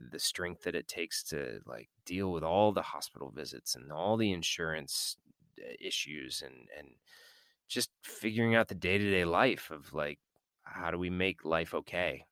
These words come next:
Uh, it was, um, you know, we're, we were lucky in that respect. Like, there was a fix. Um, so, yeah, it was an interesting year. <laughs>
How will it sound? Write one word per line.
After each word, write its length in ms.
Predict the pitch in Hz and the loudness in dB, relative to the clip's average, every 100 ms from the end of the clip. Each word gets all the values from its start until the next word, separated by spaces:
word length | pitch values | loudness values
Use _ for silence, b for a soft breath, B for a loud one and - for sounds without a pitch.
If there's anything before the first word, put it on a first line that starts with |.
| _ - | _ -16
Uh, 140 | - 69 | -12 -6
it 180 | 80 95 | -2 0
was, 300 | 95 85 - 85 | 0 -2 -4 -4
um, 380 | 82 85 62 - | -2 -4 -8 -10
you 100 | 78 | -6
know, 160 | 85 78 | -2 -2
we're, 220 | 82 92 - | -2 -2 -2
we 140 | 92 107 | 0 2
were 140 | 101 | 6
lucky 560 | 98 104 - 82 76 - | 8 6 4 -6 -8 -6
in 320 | 92 80 76 - | -4 -4 -4 0
that 180 | 90 | 0
respect. 500 | - - - - - | 0 -4 -4 -10 -8
Like, 280 | 78 71 - _ b b b - | -6 -6 -8 _ b b b -2
there 120 | 87 | 0
was 100 | 82 | 0
a 60 | |
fix. 580 | - - 73 - - - - _ - - _ - | 0 0 0 0 -2 -2 -8 _ -20 -20 _ -4
Um, 520 | 85 76 76 71 76 - _ _ _ - - | 0 0 -2 -6 -10 -20 _ _ _ -20 -14
so, 360 | - - 123 - | -4 0 0 2
yeah, 220 | 160 202 123 | 10 12 12
it 100 | 160 | 10
was 140 | 185 | 6
an 60 | 214 | 6
interesting 380 | 240 220 - 190 | 4 4 0 4
year. 220 | 160 190 | 4 4
<laughs> 20 | _ | _